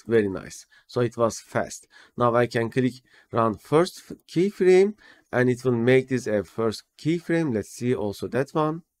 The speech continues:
And we got the first keyframe, so we can run all and process it all. So it is also looking like a C G I character.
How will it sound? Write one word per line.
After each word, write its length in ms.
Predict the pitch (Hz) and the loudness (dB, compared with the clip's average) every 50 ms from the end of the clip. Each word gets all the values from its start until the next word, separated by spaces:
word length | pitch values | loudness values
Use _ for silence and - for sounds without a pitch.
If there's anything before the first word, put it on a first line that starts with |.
| _ _ - | _ _ -4
And 140 | 107 110 110 | -2 0 2
we 120 | 123 131 | 2 2
got 220 | 135 151 156 151 | 4 2 2 2
the 120 | - 135 113 | 0 -2 -4
first 560 | - - - 151 147 143 147 147 143 _ - _ - | -4 -2 0 2 4 4 2 0 -2 _ -20 _ -6
keyframe, 520 | - 147 156 151 - - 147 147 147 143 | -2 -2 -2 -2 0 2 4 4 4 2
so 220 | - - 117 107 | 0 -2 0 0
we 140 | 104 104 107 | 0 0 -2
can 240 | 107 127 113 104 104 | -2 -2 -2 -2 0
run 240 | 98 110 117 123 123 - | 0 2 2 0 0 -4
all 260 | - 110 110 113 110 - | -4 -2 -2 -2 -2 -4
and 420 | - 92 95 95 92 95 90 - | -6 -6 -4 -4 -4 -6 -8 -10
process 440 | - - 104 98 - - 127 127 - | -8 -6 -6 -4 -4 -4 -6 -4 -4
it 100 | 139 127 | -4 0
all. 300 | 135 131 135 135 123 - | 2 2 2 2 0 -4
So 240 | - - 110 101 95 | -8 -6 -4 -4 -4
it 240 | 80 95 104 - | -6 -8 -8 -6
is 120 | 113 110 - | -6 -6 -6
also 320 | - 107 113 113 - - 107 | -4 -4 -4 -4 -4 -6 -6
looking 300 | 104 107 101 107 104 98 | -6 -6 -6 -8 -8 -6
like 200 | 98 98 92 - | -6 -6 -6 -6
a 60 | 87 | -10
C 280 | 80 - - 135 139 139 | -12 -10 -8 -6 -6 -4
G 160 | 127 135 143 | -2 -2 -2
I 200 | 143 139 139 135 | 0 0 -2 -4
character. 640 | - - 139 139 131 135 131 _ - 147 147 147 | -8 -10 -10 -6 -6 -6 -6 _ -4 -2 -2 -2